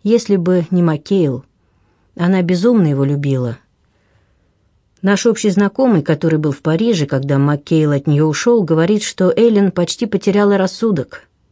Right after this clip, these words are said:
Не один месяц она ходила в каком-то оцепенении. Он говорит, что если бы в тот момент не появился Недерби и не проявил заботу и сочувствие,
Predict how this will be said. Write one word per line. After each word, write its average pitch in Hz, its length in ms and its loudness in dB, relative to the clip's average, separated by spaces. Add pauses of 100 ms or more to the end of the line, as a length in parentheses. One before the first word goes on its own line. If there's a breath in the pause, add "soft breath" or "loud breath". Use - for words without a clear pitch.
(520)
Не 175 140 0
один 180 320 2
месяц 202 400 0
она 151 220 0
ходила 180 480 2
в - 80 -10
каком-то 180 400 0
оцепенении. 170 800 -2 (800)
Он 165 160 0
говорит, 175 400 0
что - 180 -6
если 196 400 0
бы 147 120 -2
в - 60 -18
тот 180 200 -2
момент 165 520 0
не 151 120 0
появился 156 560 -2
Недерби 143 680 -2 (460 soft breath)
и 151 60 -2
не 151 120 2
проявил 156 380 0
заботу 151 480 -2
и 135 60 -2
сочувствие, 143 800 -4